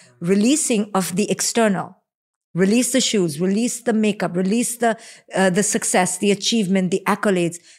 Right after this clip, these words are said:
Now, who am I on my own? That's what women need to arrive at. Who am I without my roles?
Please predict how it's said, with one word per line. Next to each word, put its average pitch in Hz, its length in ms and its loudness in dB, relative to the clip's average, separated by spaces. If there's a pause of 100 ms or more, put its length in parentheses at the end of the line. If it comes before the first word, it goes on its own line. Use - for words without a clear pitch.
(120)
Now, 208 300 2
who 220 220 0
am 180 220 0
I 165 380 -2
on 165 180 -2
my 151 240 -4
own? 156 380 -4 (360)
That's 262 440 -2
what 196 260 0
women 180 540 2
need 175 320 -2
to 165 120 -2
arrive 147 380 0
at. 107 220 -10 (100)
Who 294 160 2
am 240 300 2
I 165 400 0 (240)
without 170 400 0
my 147 140 0
roles? - 520 -6